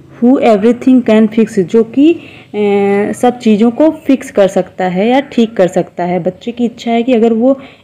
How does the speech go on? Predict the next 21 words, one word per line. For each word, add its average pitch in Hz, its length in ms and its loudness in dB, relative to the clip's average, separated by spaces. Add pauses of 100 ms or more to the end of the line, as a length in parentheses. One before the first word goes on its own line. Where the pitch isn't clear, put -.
इंजीनियर 202 520 2
होता 220 300 2
तो 254 140 0
वो 285 320 0 (200)
सब 247 240 -4
चीज़ों 214 340 0
को 302 260 0 (240)
ठीक 220 200 0
कर 185 140 0
सकता, 185 320 -4
जो 208 200 2
भी 233 120 2
चीज़ें 214 300 0
बिगड़ी 202 300 2
रहती 202 380 0
उसको 285 280 -2
ठीक 226 300 -4
कर 170 120 0
सकता 180 380 -8
था। 175 280 -8 (300)
Or 254 220 0